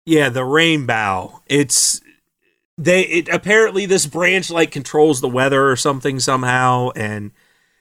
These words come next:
it does something really amazing. I don't know exactly what it does, but somehow we need it. Basically, what we're trying to do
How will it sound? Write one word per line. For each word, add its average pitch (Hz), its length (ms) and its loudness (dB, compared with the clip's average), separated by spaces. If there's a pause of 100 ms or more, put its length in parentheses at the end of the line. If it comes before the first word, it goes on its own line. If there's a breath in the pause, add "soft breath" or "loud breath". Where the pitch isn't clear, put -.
it 135 180 -2
does 143 240 4
something 135 460 0
really 131 480 2
amazing. 123 640 2
I 120 100 0
don't 147 140 2
know 143 140 4
exactly 131 440 0
what 120 200 2
it 117 100 -2
does, 120 320 2
but 123 240 -2
somehow 151 480 2
we 123 180 -2
need 117 220 -2
it. 107 160 -4
Basically, 190 440 2
what 160 200 0
we're 143 100 0
trying 139 380 0
to 123 80 -4
do 113 400 2